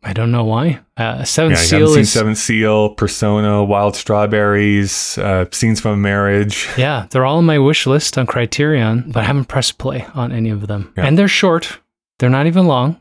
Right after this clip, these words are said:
Speaker 1: They're not three hours. And
Speaker 2: Well, I would say, yeah, most of his are actually two hours or less.
Speaker 1: Yeah.
Speaker 2: There's a couple of them that are the three hour mark,
Speaker 1: Like
Speaker 2: but
Speaker 1: Persona's only, isn't it sixty
Speaker 2: ninety
Speaker 1: minutes?
Speaker 2: minutes, I think.
Speaker 1: Ninety? Yeah.
Speaker 2: Yeah.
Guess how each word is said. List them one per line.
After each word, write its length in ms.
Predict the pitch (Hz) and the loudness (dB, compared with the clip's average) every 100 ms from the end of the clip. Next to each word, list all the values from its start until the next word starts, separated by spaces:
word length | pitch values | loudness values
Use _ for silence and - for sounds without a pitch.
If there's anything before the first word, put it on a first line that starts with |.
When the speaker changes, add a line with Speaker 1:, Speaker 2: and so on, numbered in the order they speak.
| _ | _
Speaker 1:
They're 100 | 139 | 0
not 140 | 147 139 | 0 -2
three 380 | - 143 147 143 | -4 0 2 2
hours. 460 | 139 139 139 131 | 2 2 2 2
And 100 | 131 | 4
Speaker 2:
Well, 440 | - - 170 127 _ _ - | 4 4 2 -4 _ _ -2
I 120 | 151 | 0
would 120 | 151 | 0
say, 100 | 113 | 2
yeah, 120 | 95 | 2
most 340 | 110 147 156 139 | 2 2 0 -2
of 80 | 131 | -2
his 140 | 107 | 0
are 140 | 95 95 | 0 0
actually 380 | 95 - 90 85 | 0 0 -2 -2
two 260 | - 104 98 | -2 0 2
hours 400 | 87 85 78 - - | 2 0 -4 -12 -6
or 180 | - 87 | -2 0
less. 280 | 80 80 90 | 0 -2 0
Speaker 1:
Yeah. 200 | 120 104 | 0 2
Speaker 2:
There's 200 | 95 95 | 0 0
a 60 | 95 | 0
couple 280 | 135 127 | -2 0
of 80 | 101 | 0
them 100 | 92 | 0
that 120 | 87 82 | 0 -2
are 160 | 80 - | -4 -6
the 80 | 98 | -6
three 280 | - 90 | -2 0
hour 220 | 82 82 80 | 0 -2 -2
mark, 220 | 78 78 | -4 -2
Speaker 1:
Like 100 | 143 | -4
Speaker 2:
but 40 | |
Speaker 1:
Persona's 500 | - 143 - 233 147 117 | -2 -2 0 2 2 2
only, 560 | 117 107 104 101 104 135 - _ | 0 -2 -4 -6 -8 -12 -20 _
isn't 220 | 120 196 | 0 2
it 60 | 202 | 2
sixty 260 | - 175 95 | -2 -2 2
Speaker 2:
ninety 160 | 92 87 | 4 4
Speaker 1:
minutes? 300 | - 87 - | 2 0 -2
Speaker 2:
minutes, 20 | |
I 160 | 120 | 0
think. 140 | 135 160 | 2 2
Speaker 1:
Ninety? 320 | 208 214 127 | 2 0 -2
Yeah. 100 | 107 | -2
Speaker 2:
Yeah. 160 | 85 | -2